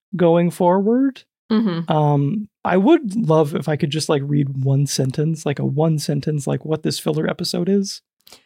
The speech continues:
Speaker 1: as I
Speaker 2: Yeah.
Speaker 1: skip them.
Speaker 2: Well, like
Speaker 1: That'd
Speaker 2: I
Speaker 1: be good.
Speaker 2: said, one of my favorite episodes is actually a filler episode, and I don't remember when that comes in. You might be getting close to it.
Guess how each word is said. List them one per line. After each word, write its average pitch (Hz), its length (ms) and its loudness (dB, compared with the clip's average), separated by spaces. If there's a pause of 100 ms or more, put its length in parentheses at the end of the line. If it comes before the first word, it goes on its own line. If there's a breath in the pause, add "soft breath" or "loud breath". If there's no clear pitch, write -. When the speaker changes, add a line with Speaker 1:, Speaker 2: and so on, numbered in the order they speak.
(280 soft breath)
Speaker 1:
as 196 180 4
I 180 40 4
Speaker 2:
Yeah. - 60 4
Speaker 1:
skip 160 260 -2
them. 190 300 2 (840)
Speaker 2:
Well, 247 100 4
like - 140 4
Speaker 1:
That'd 233 80 4
Speaker 2:
I - 20 6
Speaker 1:
be - 60 0
good. 180 60 2
Speaker 2:
said, 185 520 0 (200)
one 214 140 2
of 226 60 0
my 202 120 4
favorite 202 300 0
episodes 185 440 -2
is 165 100 -4
actually 170 300 -2
a 160 40 -4
filler 190 280 2
episode, 160 520 -4
and 196 100 -2
I 202 100 4
don't 226 360 0
remember 220 380 0
when 175 360 0
that 160 340 -4 (360)
comes 185 300 0
in. 170 200 0
You 143 80 -4
might 220 160 0
be 311 80 0
getting 160 200 -2
close 165 340 -4
to - 160 -10
it. - 200 -10